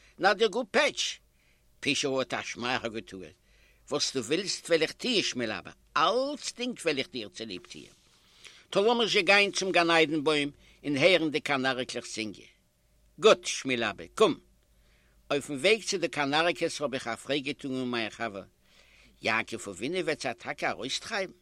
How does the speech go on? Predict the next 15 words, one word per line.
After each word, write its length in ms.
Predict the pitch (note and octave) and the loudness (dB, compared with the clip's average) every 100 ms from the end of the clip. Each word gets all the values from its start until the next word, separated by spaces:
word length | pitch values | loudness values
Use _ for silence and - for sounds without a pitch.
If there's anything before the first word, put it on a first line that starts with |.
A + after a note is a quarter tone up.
| _ _ _ _ _ _ - | _ _ _ _ _ _ 0
"ווער 280 | B3 B3+ A#3 | 2 4 4
ווייסט", 340 | C4+ C4+ - | 4 4 2
האט 120 | G3+ - | -2 0
פשער 420 | G3 F#3 E3+ D#3+ | 0 2 4 4
א 20 | |
פינקל 400 | D3+ G3 F3+ D#3 | 4 0 0 -2
געטון 400 | D3+ E3 E3+ D#3+ | 0 0 2 2
מיט 140 | D#3 - | 2 2
דער 140 | C#3+ | 2
עגעלעך. 460 | C#3+ B2+ A2+ F#2 _ _ _ - _ _ _ | 2 0 -4 -8 _ _ _ -20 _ _ _
"די 100 | D#3+ | -4
אויווער 220 | F#3+ B3+ | -4 -2
זענען 280 | B3 A#3 G3 | -4 -4 -4
גרויסע 420 | E3+ F#3 A#3+ - | -4 -4 -4 -4
עקשנים. 480 | F3+ - G#3 A#3+ F3 | -6 -6 -6 -6 -8